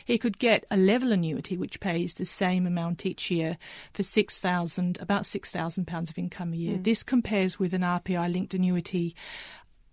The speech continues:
Speaker 1: of about three thousand seven hundred a year.
Speaker 2: Mm.
Speaker 1: Now,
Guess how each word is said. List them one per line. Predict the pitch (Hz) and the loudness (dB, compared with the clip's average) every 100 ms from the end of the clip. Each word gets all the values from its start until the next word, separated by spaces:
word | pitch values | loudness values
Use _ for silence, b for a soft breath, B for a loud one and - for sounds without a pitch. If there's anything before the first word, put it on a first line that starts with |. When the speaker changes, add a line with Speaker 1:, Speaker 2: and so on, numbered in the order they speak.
| 208 | -2
Speaker 1:
of | 185 | 0
about | 180 - - | 0 -2 -2
three | 196 190 | 2 2
thousand | - 175 175 160 180 | 2 0 0 -2 -2
seven | - 220 202 | 0 2 4
hundred | 180 175 170 175 | 2 0 0 -2
a | |
year. | 175 170 - 175 - _ 196 | -2 -2 -4 -8 -12 _ -6
Speaker 2:
Mm. | 185 175 B B B B B - | -4 -4 B B B B B 4
Speaker 1:
Now, | 220 214 196 - | 6 6 4 2